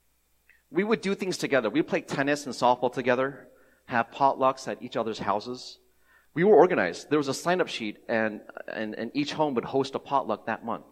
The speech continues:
And we'd all get together. And I know the former, and, you know, there's, there's, I know we have a, at Harvest L A and, and, and, and this church, Generation Church L A, there's, there's a,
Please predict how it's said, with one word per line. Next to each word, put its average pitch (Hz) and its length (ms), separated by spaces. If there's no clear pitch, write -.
And 113 100
we'd 123 60
all 151 160
get 151 180
together. 127 480
And 110 140
I 123 60
know 165 400
the 120 100
former, 170 300
and, 120 340
you 135 80
know, 117 120
there's, 117 280
there's, 107 240
I 117 120
know 135 120
we 135 140
have 117 140
a, 98 200
at 107 120
Harvest 151 380
L 131 160
A 131 220
and, 101 200
and, 98 280
and, 92 240
and 92 140
this 127 120
church, 123 220
Generation 113 380
Church 120 280
L 110 140
A, 107 100
there's, 104 280
there's 104 180
a, 90 220